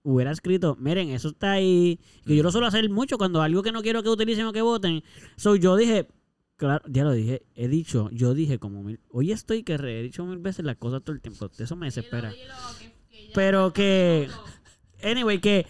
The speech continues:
Speaker 1: que como que yo me di cuenta yo mismo como, brother, si,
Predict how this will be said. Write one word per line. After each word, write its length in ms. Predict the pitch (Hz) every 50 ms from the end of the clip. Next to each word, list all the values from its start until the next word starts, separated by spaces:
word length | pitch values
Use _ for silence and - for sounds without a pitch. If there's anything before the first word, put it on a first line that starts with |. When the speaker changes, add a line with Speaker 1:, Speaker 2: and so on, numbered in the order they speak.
| - - - - - - - _ -
Speaker 1:
que 100 | 214 196
como 200 | 233 226 220 202
que 120 | 208 202
yo 120 | 190 202
me 100 | 220 240
di 80 | 254 262
cuenta 260 | - 269 269 262 269
yo 120 | 262 269 269
mismo 260 | 277 269 262 254 247
como, 520 | 226 220 208 208 202 196 185 170 - _ -
brother, 400 | 175 156 156 175 196 202 185 160
si, 340 | - - 165 156 156 -